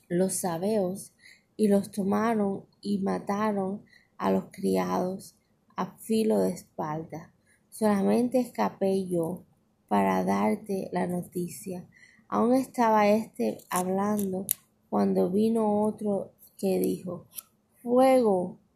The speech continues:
de Dios cayó en el cielo, que quemó las ovejas y los pastores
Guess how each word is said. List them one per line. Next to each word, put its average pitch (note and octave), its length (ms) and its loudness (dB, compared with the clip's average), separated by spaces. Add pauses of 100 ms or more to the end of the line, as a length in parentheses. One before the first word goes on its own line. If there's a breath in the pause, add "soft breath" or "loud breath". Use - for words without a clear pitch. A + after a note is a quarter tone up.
(140)
de G#3 260 4
Dios G3+ 520 2
cayó G3 560 2
en G3+ 160 0
el F#3+ 140 -2
cielo, F#3 600 -2 (380 soft breath)
que G#3+ 180 0
quemó G3+ 460 4
las A3 320 -2
ovejas G3 760 0 (320 soft breath)
y G#3+ 100 0
los G3 280 2
pastores G3+ 920 -2